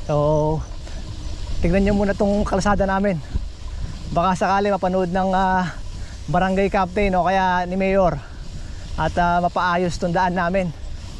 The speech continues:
Actually, kaya nasira tong daan na to kasi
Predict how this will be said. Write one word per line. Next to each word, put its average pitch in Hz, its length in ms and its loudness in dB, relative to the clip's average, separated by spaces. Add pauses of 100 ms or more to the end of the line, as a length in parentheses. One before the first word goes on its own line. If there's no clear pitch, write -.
(160)
Actually, 240 400 2
kaya 226 560 4
nasira 220 320 0
tong 220 160 -2
daan 220 160 2
na 220 80 0
to 175 240 0 (720)
kasi 208 640 4